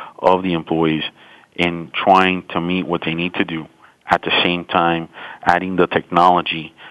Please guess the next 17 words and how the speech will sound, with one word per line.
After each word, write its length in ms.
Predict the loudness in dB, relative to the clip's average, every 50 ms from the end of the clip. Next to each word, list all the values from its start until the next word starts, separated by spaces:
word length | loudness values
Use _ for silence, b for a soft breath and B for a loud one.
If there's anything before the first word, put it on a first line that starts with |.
| B B B B 0
uh, 380 | 2 4 4 4 4 2 0 0 2
overhead, 600 | 2 4 4 2 2 2 4 4 4 2 0 -4 B B B B B B B B
in 140 | -2 0 0
addition 440 | 0 0 0 0 -2 -2 -4 -6 -8
to, 300 | -6 -6 -4 -4 -4 -6 -10 B B B B B
you 60 | -8 -6
know, 100 | -4 -2
making 300 | -2 -2 -2 -2 -2 0
sure 240 | 0 0 0 0
that 280 | 0 0 0 0 -2 -8 _ _ _ _ _ _ _ _ _ _ _ _ _ _ _ _ _ _ _ _ _ _ _ _ _ _ _ _ _ -2 0
everything 340 | 0 0 0 -2 -4 -4 -2
from 180 | -2 -2 -2
a 140 | -2 -6 -8 _ _ _ _ _ _ 0
S 160 | 0 0 0 -2 -4
O 100 | -4 -4
W, 580 | -2 0 -2 0 -2 -4 -4 -2 -2 0 2 0
everything 600 | 0 0 0 -2 0 -2 -2 -4 -4 -6 -6